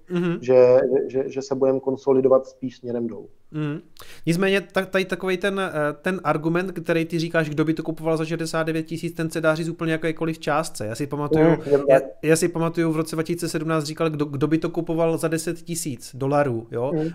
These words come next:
Speaker 1: Pak to
Speaker 2: mhm.
Speaker 1: stálo nakonec dvacet, a pak se to teda zřítilo, jo?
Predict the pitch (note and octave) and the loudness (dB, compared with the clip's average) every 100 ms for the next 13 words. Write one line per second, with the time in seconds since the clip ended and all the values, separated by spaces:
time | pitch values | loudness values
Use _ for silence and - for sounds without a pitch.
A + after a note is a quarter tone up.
0 | - D3 D3 - C#3+ C#3+ C#3+ D#3+ C#3 D3+ | -4 -2 -2 -2 0 0 0 -2 0 0
1 | E3+ D#3+ F3+ F#3 F3+ F3 D#3+ D#3+ E3 F3+ | 2 2 0 0 0 0 0 -2 -4 -2
2 | B2 G#2+ | -2 -2